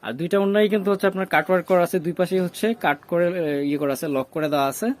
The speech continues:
এই যে, ঠিক আছে? আর এই জর্জেটটা কিন্তু গায়ে থাকবে, অনেক জর্জ-, আহ, জর্জেট আছে গায়ে থাকে না, পড়ে যায়, কিন্তু এটা এরকম হবে না, এটা গায়ে থাকবে। প্রাইস থাকবে দুই-, আহ, দুইটা ডিজাইনের সেমই,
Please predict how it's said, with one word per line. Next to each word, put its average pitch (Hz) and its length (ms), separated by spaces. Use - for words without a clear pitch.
এই 107 100
যে, - 160
ঠিক 220 120
আছে? 104 180
আর 113 100
এই 180 60
জর্জেটটা 208 340
কিন্তু 226 180
গায়ে 175 220
থাকবে, 170 280
অনেক 165 200
জর্জ-, 180 260
আহ, 160 180
জর্জেট 170 260
আছে 175 180
গায়ে 151 180
থাকে 156 260
না, 165 100
পড়ে 170 260
যায়, 143 160
কিন্তু 165 160
এটা 160 100
এরকম 160 220
হবে 160 140
না, 185 60
এটা 156 140
গায়ে 135 160
থাকবে। 165 320
প্রাইস 156 280
থাকবে 165 240
দুই-, 165 260
আহ, 147 80
দুইটা 156 200
ডিজাইনের 175 320
সেমই, 185 360